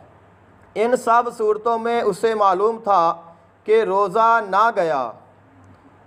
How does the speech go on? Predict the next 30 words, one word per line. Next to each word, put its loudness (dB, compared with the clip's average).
किसी -10
को 0
कै 0
आ 4
गई -4
है -4
या 2
भूल -4
कर 2
खा 2
पी -14
लिया -2
है, 0
वही -6
सूरत -4
है 2
जो -6
पहले -2
बयान 0
हुई -6
है, -6
लेकिन -6
ये -2
दूसरा 0
उन्वान 0
है -6
कि 0
जिन 0
सूरतों 0
में -4